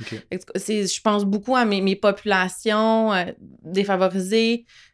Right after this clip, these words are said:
Speaker 2: puis justement, mes, mes, mes enfants, entre autres, parce que j'ai, c'est, je, fait que, puis je sais que c'est, c'est, chez, c'est cette clientèle-là que ça a un impact, malheureusement. Fait que j'ai mal-, non, je suis pas,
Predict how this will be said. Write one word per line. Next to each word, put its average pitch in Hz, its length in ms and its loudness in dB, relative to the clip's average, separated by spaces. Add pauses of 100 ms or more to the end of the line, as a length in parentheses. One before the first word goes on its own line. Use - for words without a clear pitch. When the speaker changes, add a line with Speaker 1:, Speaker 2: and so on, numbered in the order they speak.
(160)
Speaker 2:
puis 202 300 -6
justement, 196 420 0
mes, 196 160 2
mes, 196 160 2
mes 202 240 2
enfants, 185 320 -2
entre 269 140 -8
autres, 247 60 -8
parce 202 140 -4
que 190 100 -6
j'ai, 170 420 -8
c'est, - 360 -18 (160)
je, 170 600 -10
fait 196 140 -6
que, 180 60 -14
puis 190 120 -6
je 190 160 2
sais 254 180 -2
que 247 60 -6
c'est, 226 120 0
c'est, 196 260 -4
chez, 196 220 -4
c'est 190 240 -4
cette - 380 -10
clientèle-là 208 720 0
que - 80 -20
ça 170 120 -4
a 180 200 -2
un 175 200 0
impact, 170 440 -4
malheureusement. 175 600 0 (400)
Fait 180 80 -4
que - 80 -12
j'ai 185 200 0
mal-, 170 480 -4
non, 175 320 -4
je - 80 -14
suis - 100 -14
pas, 165 340 -4